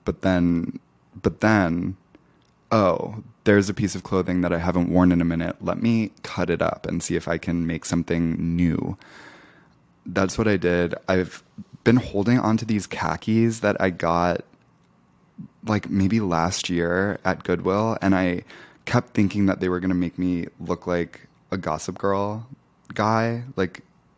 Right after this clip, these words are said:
school uniform vibes, but they just never, they just never looked how I wanted them to look. Um, so I cut them, and now they're actually kinda cute. They're kinda giving, like, Miu Miu mailman, and I'm into it. I,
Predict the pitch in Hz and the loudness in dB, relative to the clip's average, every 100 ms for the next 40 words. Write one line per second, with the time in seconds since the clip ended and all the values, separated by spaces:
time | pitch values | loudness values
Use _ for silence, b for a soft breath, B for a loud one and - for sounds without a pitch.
0 | _ 196 - - 92 95 101 104 113 113 | _ -14 -10 -4 0 4 4 2 2 2
1 | 113 117 117 - 98 101 98 107 - 87 | 2 0 -2 -6 0 0 0 -4 -2 -2
2 | 87 92 92 92 92 - B B B B | -2 2 4 4 2 -4 B B B B
3 | - 113 120 113 107 113 95 101 104 98 | 2 4 6 6 6 6 6 2 2 2
4 | 98 90 90 92 90 90 92 85 85 123 | 2 4 4 2 2 0 -2 -4 -2 -4
5 | - - _ _ _ _ _ - _ _ | -6 -18 _ _ _ _ _ -20 _ _
6 | - _ - 92 87 87 - 82 - - | -20 _ -2 0 0 0 -2 -6 -10 -16
7 | - 101 101 110 - - - - 104 98 | -4 -2 0 0 -2 -2 -4 2 4 4
8 | 90 87 92 110 110 - 101 104 95 - | 2 0 0 2 0 0 -2 0 -2 -2
9 | 90 92 - 95 92 92 90 85 B B | -2 -2 -2 -2 -2 -2 -2 -4 B B
10 | B - 101 104 120 120 113 110 101 90 | B 2 8 10 12 12 10 10 8 6
11 | 87 92 120 139 156 165 160 _ _ _ | 2 2 2 4 6 4 2 _ _ _
12 | _ _ _ _ _ _ - - 98 98 | _ _ _ _ _ _ -14 -2 0 2
13 | 95 92 85 82 - - | 0 -2 -6 -6 -8 -6